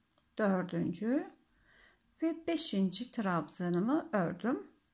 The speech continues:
Beş tane trabzanım aynı, e, trabzanın içerisinde. Sayıyorum. Bir, iki. İkincinin bu üstteki bölüme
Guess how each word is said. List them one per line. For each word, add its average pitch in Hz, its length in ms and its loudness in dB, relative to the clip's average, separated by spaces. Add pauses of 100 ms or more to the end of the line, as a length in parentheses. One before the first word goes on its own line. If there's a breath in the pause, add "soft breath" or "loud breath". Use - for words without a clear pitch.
Beş 359 200 0
tane 190 280 2
trabzanım 226 600 0
aynı, 254 500 4
e, 214 200 2
trabzanın 208 640 0
içerisinde. 185 560 0 (360 loud breath)
Sayıyorum. 226 640 2
Bir, 320 500 0
iki. - 420 0
İkincinin 220 760 2
bu - 140 -4
üstteki 190 580 -4
bölüme 214 560 2